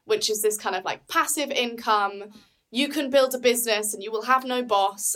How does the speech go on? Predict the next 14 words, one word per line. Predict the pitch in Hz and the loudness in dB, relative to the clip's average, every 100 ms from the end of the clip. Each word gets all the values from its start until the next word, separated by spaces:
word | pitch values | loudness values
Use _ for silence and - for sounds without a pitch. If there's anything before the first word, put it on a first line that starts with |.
| - | -2
and | 202 185 180 - - - _ _ _ _ | -2 -2 -6 -6 -8 -20 _ _ _ _
you'll | 233 233 233 | 2 2 2
be | 269 269 | 0 4
by | 254 247 | 6 4
the | 247 | 0
pool | - 247 226 | -2 0 2
and | 196 196 | 0 0
your | 190 190 | -4 -2
money | 208 285 269 | 2 4 4
will | 226 214 | 2 0
just | 208 220 | -2 -6
be | 208 | 0
flowing | 254 240 233 208 | 4 4 2 -2
in. | 190 185 185 | -2 -4 -12